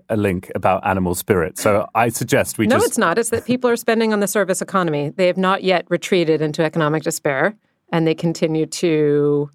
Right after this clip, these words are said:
Speaker 2: support service workers, which have seen a stronger rebound in employment.
Speaker 1: Okay, Charlotte, thank you for that. Before we get into the politics of the economy and the midterms, you spoke to our colleague Simon Rabinovich to talk about what's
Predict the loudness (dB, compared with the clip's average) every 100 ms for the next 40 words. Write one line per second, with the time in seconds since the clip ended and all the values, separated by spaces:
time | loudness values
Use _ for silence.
0 | _ _ -6 -6 0 2 2 -2 -12 -14
1 | _ _ _ _ -2 0 0 0 0 2
2 | 0 0 0 -2 0 -2 0 0 2 0
3 | 0 0 0 -2 -2 -4 -2 0 0 -2
4 | -4 -16 _ -2 0 0 0 0 0 0
5 | -2 -2 -2 -2 -6 _ -2 2 2 4
6 | 2 0 0 2 2 0 -4 -2 -2 0
7 | -2 -4 -4 -12 _ 0 0 -2 -2 0
8 | 2 0 0 0 0 -2 -4 -2 -4 -6
9 | -10 -14 -20 _ -2 0 2 0 2 2
10 | 2 2 0 0 0 2 2 0 0 0
11 | 0 -4 -6 -6 -4 -2 0 0 0 -2